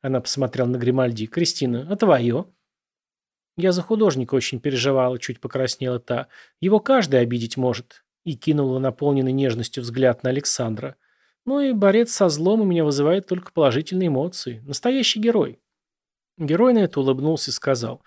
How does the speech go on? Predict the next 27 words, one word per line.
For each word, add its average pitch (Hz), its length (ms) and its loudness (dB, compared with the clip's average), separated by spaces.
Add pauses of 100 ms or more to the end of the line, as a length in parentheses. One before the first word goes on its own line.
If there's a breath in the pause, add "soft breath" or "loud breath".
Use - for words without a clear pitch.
(220 soft breath)
«Кристина, 139 520 -4
да 131 100 0
я 175 140 2
в 175 60 -8
первую 160 280 0
очередь 175 380 -2
за 139 100 -2
нашего 156 360 -2
общего 156 280 -4
друга 196 260 -2
переживаю. 120 640 -4
Уж 127 140 -2
больно 185 340 2
мрачные 170 420 0
рисунки 175 480 -2
у 127 60 4
Александра 120 500 0
получились». 120 720 -8 (1000)
«Нормально 143 400 2
у 208 40 2
меня 202 140 0
всё», 180 320 -6 (220)
не 131 100 -4
совсем 131 400 0
уверенно 123 340 2
заявил 120 320 0
Сашка, 151 460 -2